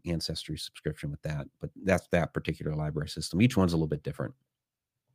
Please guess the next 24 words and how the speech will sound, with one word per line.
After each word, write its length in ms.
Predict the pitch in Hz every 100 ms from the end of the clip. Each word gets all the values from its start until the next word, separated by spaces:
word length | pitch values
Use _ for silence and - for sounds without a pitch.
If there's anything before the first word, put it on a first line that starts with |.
| _ _ - - _ _ _ _ _ _ _ 95
And 80 |
then, 80 | 117
of 100 | 127
course, 260 | - 120 113
census 640 | - 110 104 - 87 -
records. 400 | 80 80 78 80
As 160 | 82 92
much 240 | 113 131
as 100 | 123
you 120 | 120
can 120 | 123
get 220 | 98 104 101
on, 240 | 90 85
uh, 280 | 73 87 85 - -
people 300 | 110 104 101
throughout 420 | - 90 90 85
the 80 | 82
years, 380 | 82 80 80 - _ - - _ -
uh, 220 | 85 82
it's 140 | 82 -
always 280 | 104 95 -
helpful. 480 | 87 85 82 82 -
Census 480 | - 104 98 90
records, 560 | 90 90 - 87 82 -